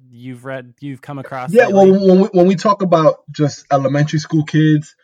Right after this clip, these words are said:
Speaker 2: you know, I would always, I would always say Doctor Seuss is, is, is a go-to for me. Um, I feel like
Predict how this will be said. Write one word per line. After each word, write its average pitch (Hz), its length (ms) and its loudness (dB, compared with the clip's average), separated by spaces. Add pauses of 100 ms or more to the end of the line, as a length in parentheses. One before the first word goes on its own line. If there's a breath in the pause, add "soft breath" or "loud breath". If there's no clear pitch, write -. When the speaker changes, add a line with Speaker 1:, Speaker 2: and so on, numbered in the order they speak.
(260 soft breath)
Speaker 2:
you 135 140 -6
know, 120 100 -6
I 117 120 -4
would 127 160 -4
always, 135 340 0
I 117 100 -4
would 120 140 -2
always 123 260 -4
say 127 120 -4
Doctor 110 340 -6
Seuss 123 420 -10
is, 104 360 -12
is, 104 340 -10
is 107 140 -12
a 98 60 -10
go-to 117 420 -8
for 123 160 -10
me. 139 260 -6 (340 loud breath)
Um, 107 640 -8
I 113 80 -10
feel 123 240 -8
like 113 240 -6